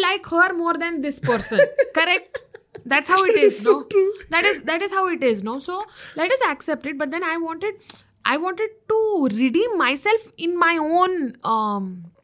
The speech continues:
Speaker 1: eyes, if I
Speaker 2: Right.
Speaker 1: can say so. Like, I was not happy with what I did,
Speaker 2: Mm-hmm.
Speaker 1: you know? So, so this was my chance.
Speaker 2: It's never
Speaker 1: And
Speaker 2: too late.
Speaker 1: Yeah,
Speaker 2: And just
Speaker 1: it's
Speaker 2: get, yeah.
Speaker 1: never, never too late. I mean,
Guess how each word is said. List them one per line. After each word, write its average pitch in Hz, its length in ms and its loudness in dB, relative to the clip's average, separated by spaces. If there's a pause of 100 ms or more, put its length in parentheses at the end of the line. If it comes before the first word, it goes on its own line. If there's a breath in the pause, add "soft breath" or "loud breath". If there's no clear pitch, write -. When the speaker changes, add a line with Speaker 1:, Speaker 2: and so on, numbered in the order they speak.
Speaker 1:
eyes, 220 540 -2
if 208 140 -8
I 196 40 -4
Speaker 2:
Right. 202 100 -4
Speaker 1:
can 220 200 -6
say 233 220 -4
so. 208 200 -2
Like, 214 220 -2
I 294 60 2
was 311 140 -2
not 415 180 2
happy 392 300 2
with 440 180 0
what 330 260 0 (520 loud breath)
I 311 100 4
did, 285 400 0 (100)
Speaker 2:
Mm-hmm. 117 240 -10
Speaker 1:
you 220 80 -6
know? 247 180 -6
So, 392 240 -4
so 415 160 -6 (120)
this 349 200 -2
was 415 220 -4
my 392 300 -4
chance. 392 300 -4
Speaker 2:
It's 180 60 -6
never 165 180 0
Speaker 1:
And 139 80 -2
Speaker 2:
too 135 100 0
late. 107 300 -6
Speaker 1:
Yeah, 415 140 -6
Speaker 2:
And - 80 -2
just 127 140 -4
Speaker 1:
it's - 40 -8
Speaker 2:
get, - 240 -4
yeah. - 140 -18
Speaker 1:
never, 294 360 -8
never 226 200 -16
too 196 160 -16
late. 170 220 -18
I 220 120 -12
mean, 302 80 -14